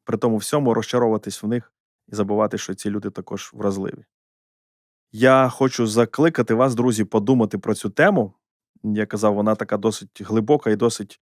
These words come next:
важлива. І порозмірковувати про неї. Декілька порад на кінець, як нам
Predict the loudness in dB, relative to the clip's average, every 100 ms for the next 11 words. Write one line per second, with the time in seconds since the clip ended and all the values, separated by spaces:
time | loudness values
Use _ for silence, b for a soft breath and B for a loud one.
0 | _ 0 0 4 4 4 2 -4 _ _
1 | _ -8 0 4 4 4 2 4 4 2
2 | -2 -2 -2 -4 0 2 2 2 2 2
3 | 2 2 -2 -2 -4 0 0 0 0 0